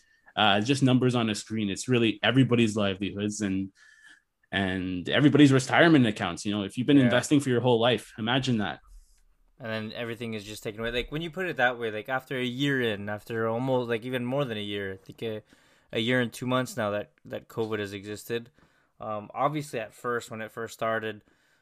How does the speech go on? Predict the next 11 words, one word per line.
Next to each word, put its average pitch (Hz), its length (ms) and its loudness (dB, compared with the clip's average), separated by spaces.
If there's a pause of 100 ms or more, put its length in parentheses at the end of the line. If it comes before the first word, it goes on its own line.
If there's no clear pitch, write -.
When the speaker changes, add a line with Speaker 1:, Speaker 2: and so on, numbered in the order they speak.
(120)
Speaker 2:
you 120 80 -10
know, 117 100 -2
there 113 120 -2
was 110 180 -4
a, 101 80 -6 (320)
a 127 80 -6
lot 135 280 2
of 139 100 -8
skepticism 131 720 -6
towards 123 480 -4
it, 120 180 0